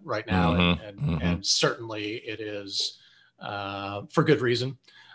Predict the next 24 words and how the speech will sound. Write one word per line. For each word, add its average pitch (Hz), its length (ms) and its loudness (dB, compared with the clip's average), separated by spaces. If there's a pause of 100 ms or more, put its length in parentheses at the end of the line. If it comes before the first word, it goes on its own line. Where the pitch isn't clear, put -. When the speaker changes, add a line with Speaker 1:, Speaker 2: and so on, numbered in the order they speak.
Speaker 1:
Um, 110 580 0
I 151 80 -4
think 135 140 2
a - 20 2
lot 123 160 4
of - 60 -4
people 127 240 -4
miss 117 280 0
out 123 360 2
on 113 80 -12
the 104 80 -10
fact - 440 -8
that, 110 560 -6
uh, 110 280 -6 (100)
you 147 100 -12
know, 104 220 -10 (160)
always 120 380 -2
and 110 80 -4
everywhere, 107 460 0
inflation 104 480 -4
is 101 100 -6
a 107 40 -6
monetary 104 540 -6
phenomenon. 104 720 -6